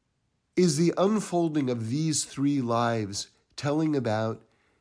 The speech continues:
the origins of humanity and of the human condition and about all of us today and what we have to focus on in order to be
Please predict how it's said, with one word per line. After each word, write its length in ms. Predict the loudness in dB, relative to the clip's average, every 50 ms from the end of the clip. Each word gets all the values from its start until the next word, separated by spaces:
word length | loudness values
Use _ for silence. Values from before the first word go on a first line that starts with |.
| _ _
the 160 | 0 0 0
origins 880 | 2 2 4 6 6 4 4 2 -2 -2 -2 -2 -2 -2 -4 -4 -4 -4
of 120 | -6 -6
humanity 840 | -6 -6 -4 -2 0 0 0 0 0 -2 -2 -2 -2 0 -2 -2 -2
and 160 | -4 -4 -6
of 140 | -6 -6 -6
the 80 | -6 -8
human 400 | -4 -4 -2 -2 -2 -2 -4 -4
condition 720 | -6 -6 -6 -2 -2 -2 -2 -2 -4 -4 -4 -4 -4 -8 -10 -16 _ _ _ _ _ _
and 140 | -2 -2 0
about 320 | 0 2 0 0 0 -2 0
all 260 | 0 2 2 2 2
of 80 | 0 -2
us 220 | -2 -4 -4 -8
today 500 | -8 -8 -4 -4 -2 -2 -2 -2 -4 -6 -10 -14 -16 -20 _ _
and 180 | -4 -2 0 2
what 120 | 0 0
we 200 | 0 0 0 0
have 200 | 0 0 -2 -4
to 120 | -6 -8 -8
focus 440 | -4 -6 -6 -6 -6 -6 -6 -4 -2
on 280 | -2 -4 -4 -6 -10 -14 -20 _ _ _
in 120 | -2 -2
order 240 | 0 0 0 -2 -2
to 120 | -2 -2 -2
be 400 | -2 -2 -2 -2 -2 -4 -6